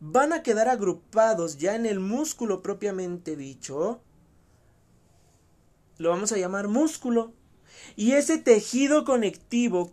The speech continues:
que rodea a un conjunto de fascículos musculares lo vamos a llamar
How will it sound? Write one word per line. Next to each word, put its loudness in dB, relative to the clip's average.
que 2
rodea 6
a -4
un -2
conjunto -2
de 4
fascículos -4
musculares -4
lo -4
vamos -6
a -4
llamar -6